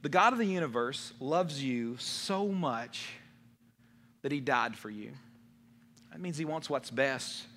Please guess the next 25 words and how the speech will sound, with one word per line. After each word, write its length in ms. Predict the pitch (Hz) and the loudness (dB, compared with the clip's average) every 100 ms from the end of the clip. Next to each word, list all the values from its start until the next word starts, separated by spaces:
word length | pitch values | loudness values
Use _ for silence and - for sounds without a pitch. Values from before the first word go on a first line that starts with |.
| - | -10
for 80 | 127 | -6
you. 280 | 113 107 101 - - - - - - - _ _ _ _ - - | -4 -4 -8 -14 -20 -20 -20 -20 -20 -20 _ _ _ _ -20 -4
And 100 | 147 | 0
you 60 | 156 | 2
know 100 | 170 | 4
what? 160 | 175 156 | 4 2
Just 200 | 170 196 | 2 2
like 180 | 180 | 4
Esther, 320 | 135 143 - 117 | 2 0 -2 0
God 240 | 135 147 | 2 4
has 160 | 151 - | 0 -4
a 60 | |
purpose 480 | - - 185 208 - | -2 0 0 0 -2
and 80 | 131 | -4
a 40 | |
plan 300 | - 139 143 | -2 -4 -4
for 140 | 139 127 | -4 -2
your 160 | 131 | 0
life. 480 | 110 104 - - - - _ _ _ _ _ _ _ - | -2 -4 -8 -14 -20 -20 _ _ _ _ _ _ _ -4
The 60 | 147 | 4
best 240 | 190 - | 4 6
thing 180 | 208 180 | 2 2
you 100 | 202 | 2
could 220 | 208 151 | 0 0
do 360 | 151 135 117 | 2 2 0